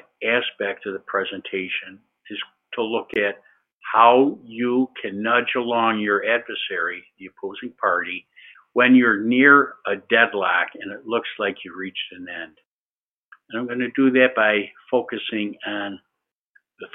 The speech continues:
three aspects of claims that will be presented on either side, specifically liability, damages, and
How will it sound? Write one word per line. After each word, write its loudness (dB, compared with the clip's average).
three 8
aspects 0
of -4
claims 2
that -10
will -14
be -12
presented -6
on -6
either -8
side, -8
specifically -10
liability, -2
damages, 0
and -10